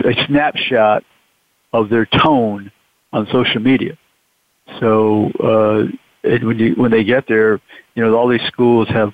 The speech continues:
resources to bring in people to instruct them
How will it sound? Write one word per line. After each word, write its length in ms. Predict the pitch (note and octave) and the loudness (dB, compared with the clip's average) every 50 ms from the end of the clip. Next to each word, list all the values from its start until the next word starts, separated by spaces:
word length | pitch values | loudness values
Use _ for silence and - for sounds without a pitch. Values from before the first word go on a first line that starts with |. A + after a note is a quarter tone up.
| _ - | _ -8
resources 760 | A#2+ A2+ A#2 B2 B2 - C#3 C3 B2 B2 A#2+ - - B2 A#2 - | -4 0 0 0 0 2 2 2 2 2 0 0 -2 -2 -2 -2
to 120 | - G#2+ | -4 -4
bring 240 | F#2+ A2+ A#2+ B2 B2 | -2 -2 -2 0 0
in 140 | B2 A#2 - | -2 -2 -2
people 560 | - A#2+ A#2 A2+ - B2+ A#2+ A#2+ A#2+ B2 A#2 | -2 0 0 0 0 2 2 2 2 2 0
to 140 | - - G#2 | 0 -2 -4
instruct 480 | G2+ G2 - - - A#2+ A#2+ A#2 - - | -2 -2 -2 -2 0 0 -2 -2 0 -2
them 320 | B2 A#2+ A#2 A#2 A#2 A2 | -2 0 0 -2 -4 -6